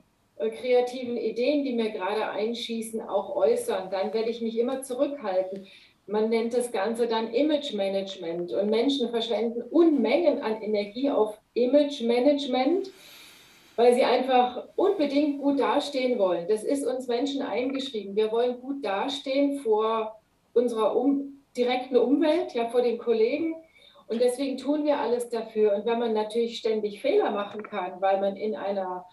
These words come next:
Unternehmung abgestraft wird für vermeintlich dumme Äußerungen, dann ist es ein Klima der Angst und dann werde ich niemals, äh, Kreativität und Innovation in mein Unternehmen hineinbekommen,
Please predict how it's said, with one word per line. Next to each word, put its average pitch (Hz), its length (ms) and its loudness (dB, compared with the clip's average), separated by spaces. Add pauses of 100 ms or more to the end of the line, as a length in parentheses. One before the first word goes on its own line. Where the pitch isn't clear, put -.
(340)
Unternehmung 233 680 6
abgestraft 233 920 2
wird 226 240 2
für 214 240 6
vermeintlich 220 1040 -2
dumme 233 340 -2
Äußerungen, 208 840 -2 (840)
dann 226 320 0
ist - 260 0
es 277 160 0
ein 233 280 -2
Klima 226 380 -2
der 214 240 -2
Angst 277 420 -4
und 233 200 -2
dann 247 220 2
werde 226 180 2
ich 226 180 -4
niemals, 269 760 0
äh, 220 260 0
Kreativität 233 920 2
und 214 160 6
Innovation 226 720 0
in 214 180 -2
mein 202 220 -6
Unternehmen 208 540 -2
hineinbekommen, 214 1000 2